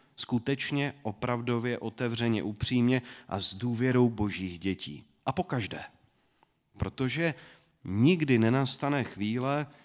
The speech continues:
v které by modlitba byla bezpředmětná a zbytečná.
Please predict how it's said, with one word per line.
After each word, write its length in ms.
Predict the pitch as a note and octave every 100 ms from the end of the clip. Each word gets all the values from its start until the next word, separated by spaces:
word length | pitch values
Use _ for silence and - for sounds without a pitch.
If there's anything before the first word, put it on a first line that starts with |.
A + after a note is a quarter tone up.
| _ _ -
v 40 | -
které 280 | B2 B2
by 140 | C3+ A#2
modlitba 760 | G2+ A2+ A2 B2+ B2 B2+ C3
byla 680 | A#2+ G2+ A2 B2 B2+ A2 E2+ _ _ _
bezpředmětná 1000 | F#2 G#2+ - - G#2+ A#2 A2 - A2+ A2+
a 160 | - G#2+
zbytečná. 760 | F#2 A2 G2+ - - D2+